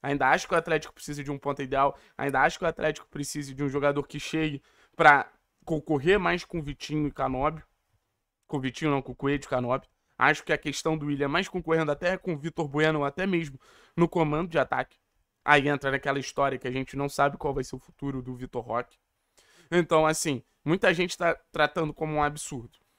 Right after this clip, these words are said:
Questão policial à parte, que eu acho que é algo que a gente precisa pontuar, a parte mental e a parte técnica do Willian, eu acho que,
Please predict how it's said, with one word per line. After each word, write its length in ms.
Questão 380
policial 560
à 60
parte, 480
que 60
eu 60
acho 200
que 80
é 40
algo 280
que 120
a 60
gente 240
precisa 420
pontuar, 560
a 80
parte 340
mental 600
e 80
a 60
parte 360
técnica 520
do 100
Willian, 320
eu 180
acho 240
que, 220